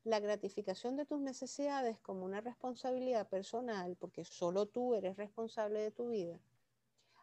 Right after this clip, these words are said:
habrás hecho que las circunstancias y otras personas te consuman y llega un momento en que te sientes usado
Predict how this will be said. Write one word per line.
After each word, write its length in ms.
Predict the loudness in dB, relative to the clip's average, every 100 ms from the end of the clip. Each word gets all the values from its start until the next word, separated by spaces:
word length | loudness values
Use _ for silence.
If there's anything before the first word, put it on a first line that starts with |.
| 4
habrás 420 | 6 8 6 6
hecho 440 | 4 6 4 4 0
que 100 | 0
las 160 | 0 2
circunstancias 960 | 0 0 -2 -6 -2 -2 -2 -4 -8 -8
y 120 | -6 -6
otras 240 | -6 -10
personas 580 | -8 -6 -4 -2 -2 -2 _ _ -20 -20 _ _
te 140 | 2 4
consuman 960 | 2 2 -2 0 4 6 4 0 -4 -10 _
y 140 | -2 2
llega 240 | 2 4
un 100 | 2
momento 440 | 4 4 2 0
en 100 | 0
que 100 | 0
te 140 | -2 -2
sientes 340 | 0 0 2
usado 540 | 0 -2 -2 -2 -2